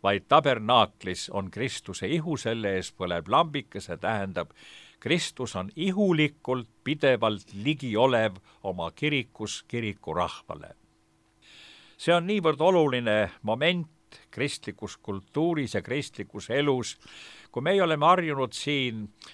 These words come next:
kahjuks protestantliku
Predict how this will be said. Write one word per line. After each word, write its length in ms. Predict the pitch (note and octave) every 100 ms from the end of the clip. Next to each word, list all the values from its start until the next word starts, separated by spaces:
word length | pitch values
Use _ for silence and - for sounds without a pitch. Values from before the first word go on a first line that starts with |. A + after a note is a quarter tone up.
| - - _ _
kahjuks 800 | C3+ D#3 C3+ A#2 - - - -
protestantliku 1500 | G#2+ A#2 A2+ G2+ - C3+ C#3+ - A#2 A2 - G#2+ G#2+ G#2+